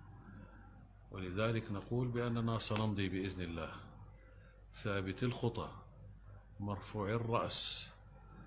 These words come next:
ثابت الجنان، لا نخاف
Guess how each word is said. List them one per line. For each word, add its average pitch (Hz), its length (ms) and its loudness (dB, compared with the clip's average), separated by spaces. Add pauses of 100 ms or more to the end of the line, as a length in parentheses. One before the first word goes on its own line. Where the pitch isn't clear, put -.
(580)
ثابت 101 440 -2
الجنان، 110 540 4 (1040)
لا 110 220 0
نخاف - 840 -2